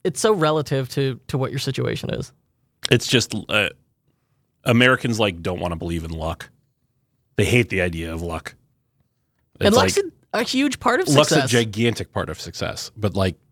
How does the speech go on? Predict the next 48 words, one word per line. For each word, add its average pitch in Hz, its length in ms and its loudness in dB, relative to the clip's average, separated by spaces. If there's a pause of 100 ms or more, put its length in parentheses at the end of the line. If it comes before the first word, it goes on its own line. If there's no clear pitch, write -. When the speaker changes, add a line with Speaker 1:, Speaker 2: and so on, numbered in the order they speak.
Speaker 2:
people 110 260 2
don't 92 200 2
wanna 90 220 0
admit 87 280 -2
it 117 160 2
'cause 98 140 -4
they're 98 120 0
like, 107 180 2
"I 220 140 2
worked 214 240 -2
hard 202 360 2
for 139 100 -2
this." 95 240 -4
It's 110 120 -12
like, 131 160 0
"Yeah, 254 80 6
you 170 160 2
did, 90 400 0
but 90 240 -4 (520)
so 156 160 4
did 147 120 4
a - 20 2
bunch 123 180 4
of 107 60 0
other 110 140 0
people 87 260 -8
that 90 100 -6
didn't 85 200 -6
make 85 200 -6
it." 98 160 -4 (240)
It's - 120 -10
just 104 180 0 (220)
they 101 100 2
got, 95 240 2 (220)
they 120 140 4
Speaker 1:
Yeah. 82 80 -10 (380)
Speaker 2:
got 92 160 4
bad, 92 200 2
bad 85 180 -2
luck. 87 320 -4 (440)
Speaker 1:
And 214 100 6
I 233 80 6
think 226 140 0
that's 233 140 2
why 214 120 4
it's 185 160 -2
important 165 400 -2
to 147 400 2